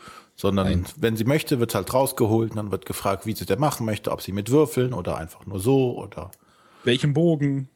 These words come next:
Speaker 2: den mit
Speaker 1: Und
Speaker 2: den
Speaker 1: dann entsch-
Speaker 2: Farbklecksen.
Speaker 1: Und dann entscheidet sie das. Das Einzige, was wir versuchen, äh, schon zu Beginn zu unterbinden, ist, dass sie anfängt zu futteln.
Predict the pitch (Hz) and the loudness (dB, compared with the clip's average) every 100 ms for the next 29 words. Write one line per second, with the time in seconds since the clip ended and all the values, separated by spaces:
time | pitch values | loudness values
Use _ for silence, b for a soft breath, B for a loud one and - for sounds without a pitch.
0 | _ _ _ 127 135 131 120 123 156 - | _ _ _ -6 0 2 4 4 0 -2
1 | 143 - - 135 143 b b - 113 104 | -8 -8 -14 -14 -14 b b -2 0 0
2 | 104 104 92 90 147 143 131 - 107 - | 0 0 -2 -2 0 2 2 0 -2 0
3 | 156 147 131 120 104 104 95 131 127 120 | 0 2 2 2 2 0 0 0 0 -2
4 | 113 _ - _ _ _ _ _ - 113 | -4 _ -20 _ _ _ _ _ 0 4
5 | 104 101 - 101 117 113 107 - _ 110 | 4 2 -2 -2 0 2 0 -6 _ -2
6 | 110 143 151 - 120 107 104 131 127 123 | 2 0 0 -4 -2 0 2 0 0 -4
7 | 104 - - B B B 104 - - 117 | -4 -6 -10 B B B -2 0 0 0
8 | 117 104 - 101 170 175 175 170 | -2 -2 -4 0 0 4 2 2